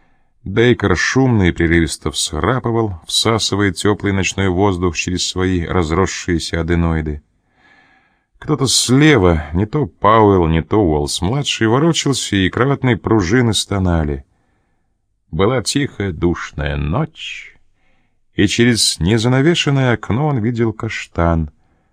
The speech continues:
облитый, как глазурью, лунным сиянием.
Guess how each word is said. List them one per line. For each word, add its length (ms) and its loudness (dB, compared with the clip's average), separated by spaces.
облитый, 600 0
как 260 -2
глазурью, 720 0
лунным 480 0
сиянием. 880 -4